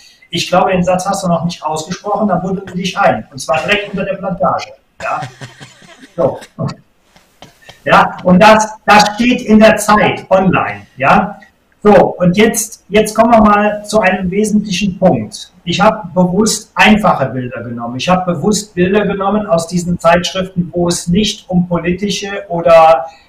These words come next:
wirtschaftliche Tragweiten geht. Aber ich behaupte oder ich rege an,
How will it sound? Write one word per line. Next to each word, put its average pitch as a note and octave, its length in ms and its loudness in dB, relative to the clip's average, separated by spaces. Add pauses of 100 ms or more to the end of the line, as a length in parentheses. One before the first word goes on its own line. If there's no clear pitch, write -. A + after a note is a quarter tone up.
(120)
wirtschaftliche E3+ 840 -4
Tragweiten B2+ 800 -8
geht. - 240 -20 (480)
Aber E3+ 360 2
ich - 400 -8 (140)
behaupte - 720 0
oder C#3+ 240 -6
ich - 180 -8
rege F#3+ 380 -2
an, B2 400 0